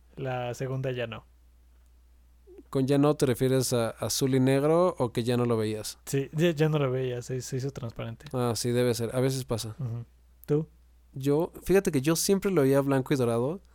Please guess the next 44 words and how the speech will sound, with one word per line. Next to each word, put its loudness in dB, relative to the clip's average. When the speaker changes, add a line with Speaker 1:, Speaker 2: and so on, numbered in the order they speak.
Speaker 1:
¿Verdad 4
que 2
sí? 0
Speaker 2:
Sí, 0
pero 6
luego 6
con 6
mi 6
roomie 6
dijimos, 2
a 2
ver, 2
o -2
sea, 2
nos 2
quedamos 2
casi 4
una 4
hora 2
diciendo, 0
"¿Cómo 6
funciona 6
esto? 4
¿Por 4
qué 6
no 8
lo 10
veo?". 8
Entonces 2
nos 4
pusimos 4
a -2
jugar 2
con 6
la 4
luz 0
porque 2
leímos, 2
"No, 4
es 0
una 2
cuestión -2
de 0
luz". -6